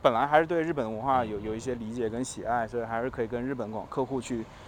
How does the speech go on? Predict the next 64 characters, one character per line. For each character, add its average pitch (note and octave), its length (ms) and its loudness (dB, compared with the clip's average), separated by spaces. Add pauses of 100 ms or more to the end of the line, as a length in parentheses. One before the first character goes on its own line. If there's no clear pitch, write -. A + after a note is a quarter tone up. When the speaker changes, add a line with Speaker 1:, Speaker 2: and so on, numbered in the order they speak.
(100)
Speaker 2:
嗯。 F#2 140 -12
Speaker 1:
有 B2+ 120 4
一 C3+ 40 6
定 D#3 120 0
程 C#3 120 -2
度 C#3 80 2
上 C3+ 100 4
共 D3 180 0
情 A#2+ 220 -4
跟 A#2+ 160 -4
沟 B2 200 -2
通。 A#2+ 200 -4
Speaker 2:
嗯。 A2+ 60 -6 (920)
Speaker 1:
那 D#3+ 80 2
会 F#3 80 8
更 B3+ 220 6
共 F3 180 6
情 C#3 140 -2
跟 C#3+ 180 0
更 C#3 160 0
沟 A#2+ 180 -2
通， A2+ 280 -4
Speaker 2:
嗯。 - 20 -10 (240)
Speaker 1:
对， A2+ 100 -8 (180)
在， A#2+ 200 0 (560)
所 - 120 0
以 - 20 6
我 F3 60 6
觉 D#3+ 80 2
得 F3+ 60 4
这 G3+ 140 4
种， B2 280 2
还 C#3+ 100 2
有 D#3 80 6
包 D#3 140 4
括 D#3 120 6
在 D3+ 140 4
德 A#2+ 160 0
国 C3+ 160 2
广 A2+ 200 0
告 A#2 40 -2
公 A#2+ 160 -2
司， A#2 420 -4
然 A2 140 -4
后 A#2 140 0
在， A#2 340 0 (260)
在 A#2+ 120 -2
法 A2 240 4
属 C3 180 -2
的 A2 80 0
广 G#2+ 180 0
告 A#2 120 -4
公 A#2 100 -6
司， A#2+ 200 -10
Speaker 2:
嗯。 A2 140 -8 (760)
Speaker 1:
然 A2+ 80 -4
后 A#2 80 -4
服 A#2+ 200 -6
务 B2+ 60 2
不 D3 100 0
同 B2+ 140 2
的 B2 80 -2
客 C#3 180 0
户， B2+ 300 -2